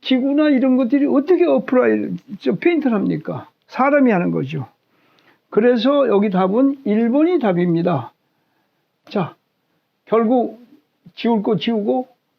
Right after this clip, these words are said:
보면은 이것을 꾸미는 전면구가 여기 있으니까 그 공부 조금 하면은 금방 보여요. 어? 명사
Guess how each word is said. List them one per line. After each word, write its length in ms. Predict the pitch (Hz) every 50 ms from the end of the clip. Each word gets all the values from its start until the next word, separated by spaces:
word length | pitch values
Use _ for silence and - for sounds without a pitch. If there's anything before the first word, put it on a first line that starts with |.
| _ _
보면은 560 | - 202 202 202 202 208 240 269 277 285 285 _ _ _ _ _ _ _ _ _ _ _ _ _ _ _ _ _ _ _ _ _ _ _ _ _ _ _ _ _ _ _ _ _ _ _ _ _ _ _ _ _ _ _ _ _ _ _ _ _ _ _ _ _
이것을 460 | 214 190 190 226 220 190 240 233 190
꾸미는 600 | - 247 220 202 208 220 254 277 269 262 269 - -
전면구가 720 | - 175 196 220 226 233 233 233 233 226 233 254 247 240
여기 240 | 220 185 190 185 208
있으니까 600 | 180 - - 208 202 196 185 - - 240 262 277 - _ _ _ _ _ - _ _ _ _ _
그 140 | - 320 285
공부 280 | - 262 277 262 277
조금 300 | - - 285 240 269 247
하면은 340 | 233 240 254 254 254 262 254
금방 340 | - - 277 294 285 269 220
보여요. 520 | 202 190 175 160 156 151 147 131 120 135 - _ _
어? 240 | 254 285 294 285 - _ _ _ _ _ _ _
명사 500 | - 196 208 233 247 240 247 262 262 254